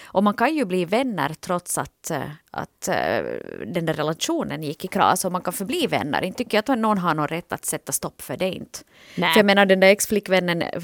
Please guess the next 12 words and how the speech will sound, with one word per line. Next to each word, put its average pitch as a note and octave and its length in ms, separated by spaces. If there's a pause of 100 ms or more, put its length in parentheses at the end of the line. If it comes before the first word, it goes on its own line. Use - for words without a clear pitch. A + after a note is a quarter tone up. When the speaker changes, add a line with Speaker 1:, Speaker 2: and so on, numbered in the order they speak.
Speaker 1:
hon F#3+ 240
är F#3 40
ju F3 180
bygons D#3+ 680
då D#3 120
det D3+ 80
kommer C#3 300
till, C#3 280
till D#3 180
din C#3+ 180
man D3 340
ändå. D#3+ 580